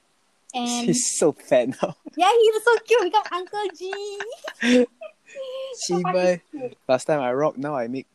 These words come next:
Speaker 2: T V show, Cheebye.
Speaker 1: <laughs> Comics lah. He also make
Speaker 2: Oh, is
Speaker 1: comics.
Speaker 2: it? Fuck.
Speaker 1: Yeah, then
Speaker 2: Okay,
Speaker 1: the
Speaker 2: okay.
Speaker 1: Umbrella Academy is based on his comics. Fucking cute. Like, can you imagine, like, emo rock star turned into, like,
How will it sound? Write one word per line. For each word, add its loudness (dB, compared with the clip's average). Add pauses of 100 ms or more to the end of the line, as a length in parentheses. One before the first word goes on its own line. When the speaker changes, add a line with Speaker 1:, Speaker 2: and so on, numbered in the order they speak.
Speaker 2:
T -4
V -6
show, -2
Cheebye. -12 (460)
Speaker 1:
<laughs> -16
Comics -4
lah. -4 (100)
He -12
also -20
make -8
Speaker 2:
Oh, -4
is -2
Speaker 1:
comics. -2
Speaker 2:
it? -20
Fuck. -2 (560)
Speaker 1:
Yeah, -4
then -10
Speaker 2:
Okay, -
Speaker 1:
the -10
Speaker 2:
okay. -6
Speaker 1:
Umbrella -10
Academy -16
is -20
based -16
on -14
his -12
comics. -18 (800)
Fucking -4
cute. 0
Like, -4
can -6
you -14
imagine, -10
like, -12
emo -6
rock -12
star -10
turned -10
into, -10
like, -12